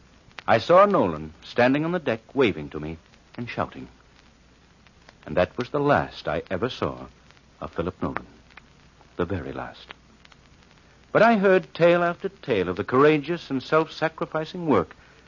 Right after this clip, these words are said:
that he did on board each and every ship he sailed on. And then this morning, I received a letter. A letter after forty years have passed. A letter from Lieutenant Vaughan. Only he isn't a lieutenant now.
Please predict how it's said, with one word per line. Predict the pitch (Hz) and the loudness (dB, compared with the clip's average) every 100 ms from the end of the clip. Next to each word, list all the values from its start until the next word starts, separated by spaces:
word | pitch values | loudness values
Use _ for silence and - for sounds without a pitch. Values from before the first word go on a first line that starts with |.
| - | -12
that | 82 | -4
he | |
did | 90 101 | 0 4
on | 120 113 | 4 4
board | 123 131 | 4 4
each | 147 - 135 | 2 -2 -2
and | 139 | 2
every | 143 143 170 | 2 0 -6
ship | - 123 - | -6 -6 -6
he | |
sailed | 139 123 78 69 | -6 -4 -4 -6
on. | 69 71 - - _ _ _ _ _ _ _ - _ - _ | -10 -12 -16 -20 _ _ _ _ _ _ _ -20 _ -20 _
And | - | -2
then | 139 233 | 0 0
this | 214 - | -2 -4
morning, | 127 87 73 85 - _ _ _ _ _ - - - _ | -2 -2 -2 -10 -14 _ _ _ _ _ -20 -20 -20 _
I | 80 | -2
received | 78 - 110 110 | -2 -2 -4 -2
a | 135 | -4
letter. | 87 - 69 - _ _ _ _ _ _ _ _ _ - | -4 -10 -18 -20 _ _ _ _ _ _ _ _ _ -4
A | 127 | -2
letter | 165 135 69 - - _ | -2 -4 -10 -14 -20 _
after | 98 - 90 | -6 -4 -6
forty | - - 170 170 | -6 0 0 2
years | 175 131 76 73 | -2 -2 -2 -6
have | - - | -12 -12
passed. | - 65 - - - _ _ _ _ _ _ _ _ - | -12 -12 -14 -20 -20 _ _ _ _ _ _ _ _ -12
A | 76 | -4
letter | 85 98 190 | 0 2 2
from | 139 98 | 0 0
Lieutenant | 92 - 180 190 | 0 -2 -4 -4
Vaughan. | 131 113 71 69 - _ - - 101 | -2 -2 -2 -12 -18 _ -20 -4 4
Only | 113 104 101 | 4 4 2
he | 92 95 | 0 0
isn't | 110 117 156 | 0 -2 -4
a | |
lieutenant | 151 120 - 165 160 - | -4 -4 -2 -4 -4 -2
now. | 208 - | -2 -2